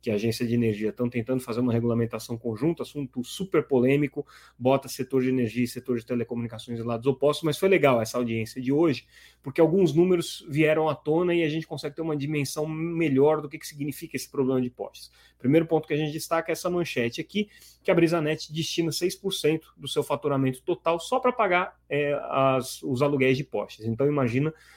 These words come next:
é, um imposto de seis por cento pra você poder fin-, pendurar o fio é, num poste pra prestar um serviço público. Lembrando que a legislação prevê que redes de telecomunicações possam ter acesso aos postes, afinal de contas, do ponto de vista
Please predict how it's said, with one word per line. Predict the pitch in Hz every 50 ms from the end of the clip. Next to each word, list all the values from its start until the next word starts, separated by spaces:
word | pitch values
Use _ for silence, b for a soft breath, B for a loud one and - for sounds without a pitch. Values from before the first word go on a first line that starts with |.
| b b b
é, | - 127 127 131
um | 123 127 135
imposto | 139 135 135 - 127 131 131 131 - 139
de | 131 -
seis | - - 135 135 135 -
por | - - 127
cento | - - 131 131 139 147 - 147
pra | - 143 135
você | 135 131 127 -
poder | 123 - 135 123 131 127 131
fin-, | - - 156 147 147 147
pendurar | - - 143 143 143 127 120 127 131
o | 135 131
fio | - - - 127 123 131 139 - b b b b b b b -
é, | 123 117 117 113 117 117 113
num | 117 127 139
poste | 135 135 - 117 120 131 - - - 170
pra | - - 143 131 - - - _ _
prestar | - 143 131 131 - 123
um | 123 120
serviço | - 135 127 120 131 131 - - 143
público. | - 117 104 104 - - - 143
Lembrando | 170 160 139 131 156 180
que | - 180
a |
legislação | 151 143 127 127 131 131 120 - - 160 170
prevê | - - 233 240 160 127 135 151 160 - b b b b _
que | - 123
redes | 110 123 123 120 123 120 113 110
de | 113
telecomunicações | 120 113 113 110 - 113 110 110 110 107 - - 139 143 - - _ _ _ _ _ _ _ - _
possam | - 127 135 139 - - 139 123
ter | 127 120
acesso | 110 - - 113 107 - 117
aos | 107 -
postes, | - - 110 113 131 - - - - b b b b b b b
afinal | 123 117 - 117 120 117 127
de | 120 117
contas, | - 117 117 110 107 101
do | -
ponto | 127 127 131
de | 123
vista | 123 123 - - 123 110 101